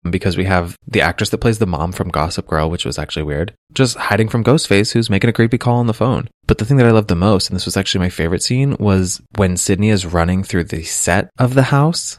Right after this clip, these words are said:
that she initially ran from the killer in. I thought that that was such a creative way to bring us back to the same places that we recognized before. And, like, even to the details, like, of the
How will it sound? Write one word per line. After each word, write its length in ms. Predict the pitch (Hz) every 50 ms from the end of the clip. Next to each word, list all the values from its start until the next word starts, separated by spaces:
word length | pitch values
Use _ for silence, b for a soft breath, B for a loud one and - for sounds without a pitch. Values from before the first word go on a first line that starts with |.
| _ _ -
that 140 | - - -
she 200 | - - 90 80
initially 500 | 76 73 76 92 - - 135 131 139 135
ran 240 | 135 143 143 139
from 140 | 143 - 143
the 80 | 143 143
killer 320 | - - 156 147 147 104
in. 260 | 110 147 147 151 151 - _ - -
I 120 | 101 110
thought 200 | - 135 120 117
that 60 | 113
that 120 | 104 101 -
was 140 | 87 92
such 160 | - - - -
a 60 | 104
creative 720 | - - - - 85 82 82 82 92 113 117 113 110 - - _ -
way 360 | - 82 82 82 85 92 107
to 160 | - - 107
bring 300 | 78 - 90 90 90 101
us 160 | 104 104 - -
back 260 | 82 76 82 - -
to 120 | - - 76
the 100 | 64 -
same 360 | - - 85 82 92 98 95
places 380 | - 98 90 90 - - 98
that 120 | - - -
we 80 | 80
recognized 560 | 73 71 76 - - 90 90 87 87 85 - -
before. 560 | 78 - - - 76 78 85 98 110 120 b b b -
And, 120 | - -
like, 160 | 92 90 - -
even 220 | - 143 139 151 135
to 100 | - 90
the 80 | 80
details, 560 | 78 - - 85 87 - - 98 90 90 90 -
like, 160 | 80 - -
of 80 | 67
the 180 | - 67 -